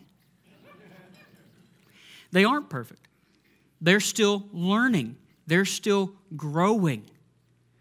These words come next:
They are accepting my authority as a parent, but that doesn't mean they always do everything I tell them to do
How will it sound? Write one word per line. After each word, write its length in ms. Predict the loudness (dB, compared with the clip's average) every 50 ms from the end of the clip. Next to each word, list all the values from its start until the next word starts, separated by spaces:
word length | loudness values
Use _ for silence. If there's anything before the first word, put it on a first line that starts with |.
| _ _ _ _ _
They 220 | 2 4 6 6 6
are 280 | 4 4 2 0 -4 -6 -14 -20 _ -2
accepting 760 | -2 -2 0 0 0 2 4 4 2 2 0 -2 0 0 2
my 180 | 2 2 2 2
authority 500 | 0 -2 -2 0 0 2 2 2 0 0
as 140 | 0 -2
a 40 | -4
parent, 360 | -4 0 2 2 2 2 0
but 100 | -2 -2
that 180 | 0 0 0 0
doesn't 260 | 0 -2 -2 -2 -2
mean 180 | -2 0 0 0
they 100 | 0 2
always 360 | 0 0 0 0 0 -2 0
do 180 | -2 0 0 0
everything 380 | 0 0 -2 -2 -2 -2 0
I 80 | -2 -2
tell 240 | -2 -2 -2 -2 -2
them 180 | -4 -6 -6
to 60 | -6
do 240 | -8 -10 -10 -12 -14